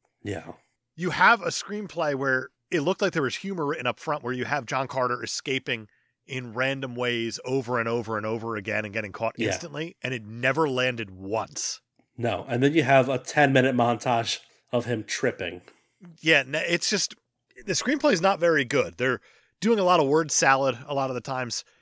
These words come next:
Speaker 2: They slam the brakes on themselves often in order to just dump exposition all over you.
Speaker 1: They open with exposition that you just don't care about at all. It's just like, "Okay, who are these flying pirate Martians?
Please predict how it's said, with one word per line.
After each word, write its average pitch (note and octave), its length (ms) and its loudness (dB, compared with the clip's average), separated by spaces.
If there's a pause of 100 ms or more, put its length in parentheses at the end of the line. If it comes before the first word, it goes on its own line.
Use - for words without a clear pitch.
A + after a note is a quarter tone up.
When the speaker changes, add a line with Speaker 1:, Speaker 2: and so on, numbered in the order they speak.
(220)
Speaker 2:
They E3+ 140 6
slam F#3 420 6
the E3 100 4
brakes C3+ 560 2
on C3 200 2
themselves A#2+ 640 -2 (120)
often C#3 360 2
in B2 100 -6
order A#2 220 0
to A#2 180 -4
just G#2+ 420 -8
dump A#2 300 -4
exposition A#2+ 560 -4
all B2 160 0
over C3 200 -2
you. B2+ 260 -4 (420)
Speaker 1:
They D3 300 4
open D#3+ 560 6
with C3+ 200 4
exposition C3+ 760 -2
that A#2+ 140 0
you A2+ 100 -10
just G#2+ 280 -6
don't G#2 260 -4
care G2 220 -2
about G2 320 -4
at G2 160 -2
all. G2+ 320 -4 (100)
It's - 180 -6
just - 180 -6
like, G2 220 -8
"Okay, C3 320 0
who D3 220 0
are D#3+ 100 2
these D3+ 280 -6 (120)
flying D3 600 -4
pirate D3+ 560 -4 (360)
Martians? D3+ 720 -4